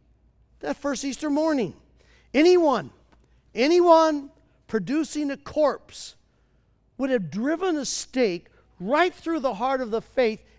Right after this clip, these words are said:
inflamed with this empty tomb, supposed resurrection. The repeated attempts of the critics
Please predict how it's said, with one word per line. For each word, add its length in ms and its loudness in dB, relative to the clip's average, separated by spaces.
inflamed 720 0
with 260 -4
this 360 -6
empty 400 -4
tomb, 500 -4
supposed 640 -2
resurrection. 880 -10
The 80 -4
repeated 500 -2
attempts 500 -6
of 100 -8
the 100 -10
critics 580 -10